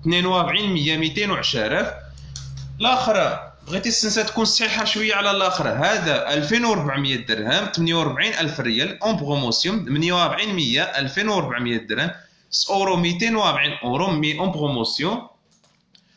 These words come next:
بغيتي تكون السنسة صحيحة عليا أكثر عاد، ها هي ألفين وستمية درهم،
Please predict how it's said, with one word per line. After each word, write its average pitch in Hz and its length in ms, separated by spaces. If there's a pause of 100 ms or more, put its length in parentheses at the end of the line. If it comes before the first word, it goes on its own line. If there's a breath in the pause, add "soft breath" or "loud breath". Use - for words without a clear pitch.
(320 soft breath)
بغيتي 247 220
تكون 269 180
السنسة 247 380
صحيحة 226 340
عليا 208 340
أكثر 180 340
عاد، 233 220
ها 202 360
هي 156 200
ألفين 269 300
وستمية 214 460
درهم، 123 480